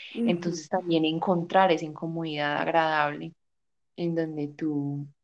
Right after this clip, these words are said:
Speaker 2: pues, te, te puedas, eh, sentir bien, sí, sentir que vas, eh, como, como paso a paso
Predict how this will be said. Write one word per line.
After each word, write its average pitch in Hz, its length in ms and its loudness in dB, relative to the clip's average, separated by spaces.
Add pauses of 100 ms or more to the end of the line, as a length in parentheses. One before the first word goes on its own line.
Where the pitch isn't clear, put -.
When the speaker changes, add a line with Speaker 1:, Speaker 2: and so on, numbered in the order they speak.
(200)
Speaker 2:
pues, 160 240 -6
te, 156 160 -12 (260)
te - 140 -12 (120)
puedas, 175 680 6
eh, 156 400 -8 (600)
sentir 175 640 -2 (100)
bien, 208 580 4 (140)
sí, 196 200 -10
sentir 175 500 -8
que 180 160 -8
vas, 180 400 -2
eh, - 420 -4 (640)
como, 180 520 -2 (640)
como 175 520 -2 (280)
paso 180 320 6
a 190 120 -2
paso 262 500 4